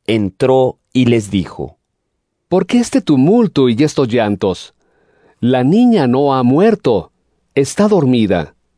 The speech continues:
Speaker 1: Pero ellos se burlaban de él. Entonces Jesús echó fuera a todos,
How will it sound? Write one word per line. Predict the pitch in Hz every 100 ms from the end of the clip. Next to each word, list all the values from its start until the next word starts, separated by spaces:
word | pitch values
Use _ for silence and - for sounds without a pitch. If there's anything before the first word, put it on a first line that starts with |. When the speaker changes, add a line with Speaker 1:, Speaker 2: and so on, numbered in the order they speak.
| _ _ _ _
Speaker 1:
Pero | - 135
ellos | 151 151 156
se | -
burlaban | 117 113 107 113 110 104
de | 92 90
él. | 85 78 _ _ _ _ _ _ _ _ _ _
Entonces | 110 104 139 139 165 147
Jesús | 143 - 139 -
echó | 135 - 139
fuera | - 143 143 135 127
a |
todos, | 113 - 117 92 80 -